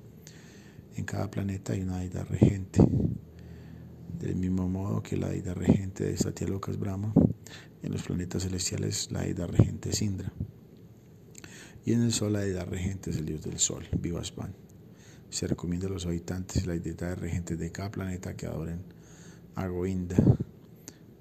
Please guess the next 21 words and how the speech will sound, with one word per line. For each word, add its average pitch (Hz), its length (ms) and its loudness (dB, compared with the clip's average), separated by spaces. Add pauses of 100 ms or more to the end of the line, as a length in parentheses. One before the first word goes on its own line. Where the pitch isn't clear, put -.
bien 87 240 2
mediante 87 400 2
la 98 140 2
meditación, 98 580 -4 (240)
bien 95 320 -2
mediante 80 380 0
el - 100 -4
canto. - 340 -6 (960)
Esto - 220 0
sí, 82 120 -4
la 80 120 -6
Prabhupada, 90 540 -8
tremendo, 87 420 -4
¿no? 90 120 -6
Está - 160 -8
predicándole 87 680 -6
a 90 60 -4
gente 95 240 4
de 85 60 -6
otro 76 220 -8
planeta. 82 520 0